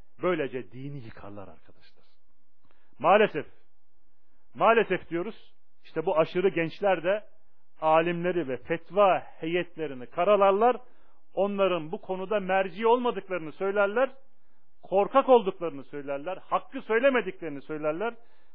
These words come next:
ve bu şekilde onları saf dışı bırakırlar. Aynı rafizilerin sahabeye yaptıkları gibi. Beşinci sebep, fetva almada arkadaşlar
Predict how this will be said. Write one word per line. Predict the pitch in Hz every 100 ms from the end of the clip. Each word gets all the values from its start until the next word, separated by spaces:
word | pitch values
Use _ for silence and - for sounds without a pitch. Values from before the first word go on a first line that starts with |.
| -
ve | 180
bu |
şekilde | 208 170 147 135
onları | 160 151 156
saf | - 156 -
dışı | 117 - 95
bırakırlar. | 80 - - - - - - - - - - - - - - - - - - - - - - - - - - - - - - -
Aynı | 160 170 165 190 202 135
rafizilerin | 147 139 117 117 131 151 - - - - -
sahabeye | - 110 104 107
yaptıkları | 98 - - 101 90
gibi. | 92 - - - - - - - - - - - - - - - - - - - - - -
Beşinci | 190 190 226 202 220 - - 180
sebep, | 175 240 - - - - - - - - - - - - - - - - -
fetva | - 185 170 214 226
almada | 175 170 160 156 151
arkadaşlar | 165 165 160 160 - 196 202